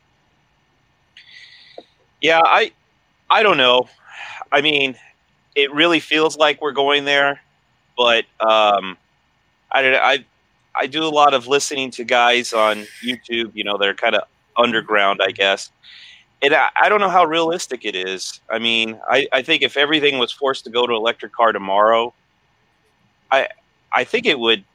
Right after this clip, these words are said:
I think the grid would just go offline. I don't, I don't see how you would be able to have every single person have an electric car and be able to keep them charged along with, you know, all the other crap that we run on electricity, you know? So,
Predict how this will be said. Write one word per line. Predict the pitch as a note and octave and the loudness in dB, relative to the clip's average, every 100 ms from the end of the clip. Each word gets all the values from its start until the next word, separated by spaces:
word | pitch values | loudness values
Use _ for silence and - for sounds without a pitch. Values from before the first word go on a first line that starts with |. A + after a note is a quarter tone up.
| _ _ _ - | _ _ _ -2
I | C3 | -2
think | D#3+ B3 | -2 -6
the | B2+ | -8
grid | B2 B2+ F#3+ D#3+ | -4 2 2 2
would | A2+ F#2+ | -2 -2
just | B2+ - | -4 -2
go | C3+ C3 | 2 4
offline. | C3+ C3 G#2+ B2+ D#3+ G#2+ | 4 2 2 4 4 2
I | A2 | 0
don't, | F3+ - - | -2 -8 -2
I | C3 | -2
don't | D3+ | -2
see | - A#2+ | -8 -2
how | B2 | -2
you | A#2+ | 0
would | A2+ G#2+ | -4 -2
be | A#2 | -2
able | A#2+ | 0
to | G2+ | -2
have | - A#2 G2 - | 0 0 0 0
every | A#2 B2+ B2+ | -2 -2 -6
single | - A2+ | -6 -6
person | G#2 B2 B2 G#2 | -2 -4 -2 -8
have | G2 A2 A2 | -2 0 0
an | G#2 | -2
electric | F#2 G#2+ - F#2+ | -4 -4 -6 -12
car | - G2 F#2+ G2 _ _ _ _ _ | 0 2 2 0 _ _ _ _ _
and | G#2 G2 | -8 -2
be | A2+ | 0
able | A#2+ A#2 | 0 -2
to | G#2 G2 | -6 -12
keep | - A#2+ - | -10 -10 -6
them | G#2+ G2+ | -8 -6
charged | - B2 A2+ A2 G#2 - | 0 4 6 4 0 -6
along | G2+ G#2 A2 A2 | 0 4 4 2
with, | G2+ G2 G2 - _ - | 0 2 2 -2 _ -8
you | |
know, | G2+ | 0
all | G2 A#2 | 2 2
the | A2+ | 0
other | C3 | -2
crap | - G#2 F2+ - | -2 0 0 -2
that | F2+ - | -6 -4
we | G2+ | -10
run | G2 F#2+ F#2+ G2+ - | -2 0 -2 -4 0
on | G2 | 0
electricity, | G2 F#2+ - G#2 - F2+ F2 - _ - - - _ | 2 -2 -2 -6 -4 -4 -4 -8 _ -20 -20 -20 _
you | G2+ | -2
know? | G2+ A#2 D3+ - _ _ _ _ _ _ _ | 2 2 2 -4 _ _ _ _ _ _ _
So, | - A#2 A2 G2+ | 0 4 4 2